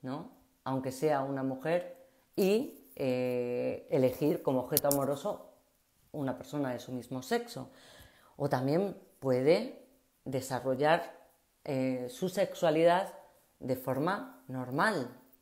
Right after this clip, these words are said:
o sea, normal, no hay normalidad, ¿vale? Sino hacia la feminidad definitiva, como hemos dicho, ¿no? Uno puede pasar por diferentes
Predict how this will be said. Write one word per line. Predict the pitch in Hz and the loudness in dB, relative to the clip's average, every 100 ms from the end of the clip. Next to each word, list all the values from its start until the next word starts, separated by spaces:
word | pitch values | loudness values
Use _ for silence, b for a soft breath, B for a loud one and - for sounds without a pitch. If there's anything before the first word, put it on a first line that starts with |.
| _ _ | _ _
o | - | -20
sea, | - 131 123 | -4 -2 -2
normal, | 139 123 131 151 131 113 - _ 139 | -4 -2 0 2 2 -2 -12 _ -4
no | 143 | 0
hay | 190 | 2
normalidad, | 156 135 127 120 120 127 - - _ | 2 2 0 0 0 -2 -4 -12 _
¿vale? | 131 127 160 - b b b b | -12 -8 -8 -10 b b b b
Sino | - 135 135 175 175 - - | -6 2 4 4 2 -8 -10
hacia | 131 - 135 | -2 4 6
la | 127 | 6
feminidad | 131 123 123 123 135 180 143 - - 156 | 2 0 0 4 8 8 8 -4 -16 -14
definitiva, | 135 - 127 123 123 117 117 | -12 -4 -4 -2 -6 -6 -8
como | 123 135 | -8 -6
hemos | 139 135 131 | -6 -6 -10
dicho, | 113 - 131 - b b b - | -16 -18 -20 -20 b b b -14
¿no? | 143 175 - _ _ _ _ _ _ _ - - | -12 -14 -20 _ _ _ _ _ _ _ -20 -4
Uno | 160 185 | 2 4
puede | 190 208 | 6 6
pasar | 208 151 185 190 | 6 4 6 6
por | 135 | 4
diferentes | 131 135 135 147 160 156 - | -2 -4 -4 0 2 2 -2